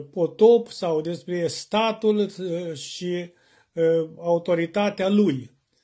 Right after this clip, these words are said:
Dacă noi vorbim de la început și o luăm de când Dumnezeu l-a creat pe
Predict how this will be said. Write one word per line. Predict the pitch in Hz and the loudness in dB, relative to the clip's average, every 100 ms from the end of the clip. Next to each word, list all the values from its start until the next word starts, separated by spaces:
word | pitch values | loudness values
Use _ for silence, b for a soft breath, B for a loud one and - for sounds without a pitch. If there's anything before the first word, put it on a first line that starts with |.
| _ _ _ _ | _ _ _ _
Dacă | 139 202 226 226 | -4 -2 0 -2
noi | 202 214 233 | 0 0 0
vorbim | 196 190 180 214 208 | -2 -4 -2 0 0
de | |
la | 185 180 | 2 0
început | 160 135 156 139 185 214 - - | -2 -4 -6 -4 -2 -2 -4 -16
și | - | -4
o | 170 | -2
luăm | 180 214 202 | 0 0 0
de | 180 | -4
când | 180 196 | -4 -6
Dumnezeu | 185 175 170 165 196 | -6 -4 -4 -2 -2
l-a | 190 | -2
creat | 151 170 185 190 185 | -2 -2 -2 -2 -4
pe | 175 170 | -8 -8